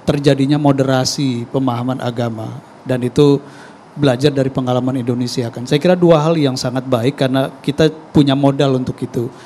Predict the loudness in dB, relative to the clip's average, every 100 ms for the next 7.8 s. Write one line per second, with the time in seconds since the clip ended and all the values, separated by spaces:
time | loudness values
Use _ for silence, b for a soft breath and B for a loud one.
0 | B B B B B B 0 2 2 0
1 | 0 -2 2 4 4 2 -2 0 0 0
2 | 0 0 2 0 -2 -2 -2 -2 -6 -8
3 | -16 -10 -2 0 2 2 2 0 0 0
4 | 0 -2 0 0 0 0 0 -2 -2 0
5 | -2 -2 -10 -4 0 0 2 0 2 2
6 | 2 -2 -2 0 2 2 2 0 -2 -2
7 | -2 -4 -8 -8 -8 -10 -16